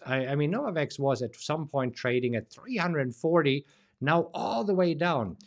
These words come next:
Well, because Novavax is more like a one-trick pony, right? I mean, they have a,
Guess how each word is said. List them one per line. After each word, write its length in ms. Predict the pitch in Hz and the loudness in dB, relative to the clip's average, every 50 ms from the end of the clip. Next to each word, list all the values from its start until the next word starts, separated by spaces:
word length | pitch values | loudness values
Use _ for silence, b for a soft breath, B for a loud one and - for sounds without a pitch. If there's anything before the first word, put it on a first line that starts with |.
| B B B B B | B B B B B
Well, 120 | - 277 262 | -4 -2 -2
because 300 | 254 - 226 202 180 - | 0 0 0 -2 0 -2
Novavax 500 | 196 220 233 233 185 185 180 - - - | -4 -4 -4 -2 -2 -2 -2 -2 -4 -8
is 140 | 143 - | -6 -4
more 200 | 151 151 156 160 | -2 0 0 2
like 240 | 151 143 139 135 - | 2 2 0 0 0
a 60 | 127 | -2
one-trick 720 | 117 95 92 104 120 147 160 147 - - 131 123 - - _ | -4 -2 -2 -4 -4 -4 -4 -8 -6 -6 -6 -6 -6 -8 _
pony, 420 | - - 165 165 143 113 87 71 | -8 -6 -4 -2 -2 -2 -4 -4
right? 280 | 71 82 101 117 127 127 | -6 -6 -4 -4 -4 -4
I 80 | 123 | -4
mean, 240 | 123 123 123 120 117 | -2 -2 0 0 0
they 180 | 113 127 147 151 | 2 2 0 0
have 320 | 127 123 135 131 120 - | 0 -2 -2 -2 -2 0
a, 160 | 131 123 113 | -2 -2 -2